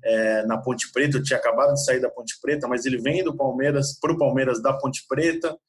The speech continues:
Ele tinha conquistado, é, aquele título com, com o Bragantino, mas ali o Palmeiras foi a primeira grande oportunidade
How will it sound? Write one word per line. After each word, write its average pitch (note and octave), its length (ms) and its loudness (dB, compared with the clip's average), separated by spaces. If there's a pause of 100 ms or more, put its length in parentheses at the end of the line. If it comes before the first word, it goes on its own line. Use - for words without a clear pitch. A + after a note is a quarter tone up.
(260)
Ele A#2 160 -2
tinha C#3+ 240 2
conquistado, C3 760 0 (340)
é, A2 220 2
aquele A2+ 340 -2
título A#2 420 -6
com, A#2 440 -2
com A2+ 180 -2
o A2 60 -4
Bragantino, A2+ 640 0
mas A#2 380 -2 (500)
ali A2 160 -2
o A#2+ 80 -2
Palmeiras B2 340 2
foi B2 140 -2
a A2+ 60 -2
primeira A#2+ 340 0
grande B2 320 0
oportunidade A#2 960 -2